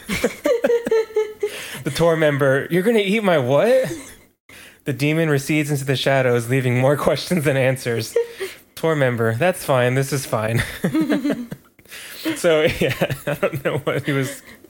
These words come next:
Speaker 1: if he was
Speaker 2: It's like
Speaker 1: planning to say that or
Speaker 2: Or maybe the tour guy, the tour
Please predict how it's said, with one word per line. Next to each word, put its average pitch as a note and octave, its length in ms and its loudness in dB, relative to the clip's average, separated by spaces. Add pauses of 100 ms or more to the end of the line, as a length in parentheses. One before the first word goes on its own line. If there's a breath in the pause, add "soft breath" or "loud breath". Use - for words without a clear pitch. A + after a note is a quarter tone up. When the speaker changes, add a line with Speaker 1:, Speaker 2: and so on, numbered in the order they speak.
(360 loud breath)
Speaker 1:
if D3+ 100 0
he D3 100 -2
was F#3+ 120 0
Speaker 2:
It's - 140 -12
like A#3 140 -4
Speaker 1:
planning F#3 340 -2
to G3 80 -2
say G#3+ 240 -2
that G#3+ 260 2
or C3 320 0 (480 loud breath)
Speaker 2:
Or G#3+ 540 0
maybe A3 260 -2
the A3 60 -2
tour G#3+ 240 -2
guy, G3+ 320 -2
the F#3+ 180 -14
tour F#3 580 -2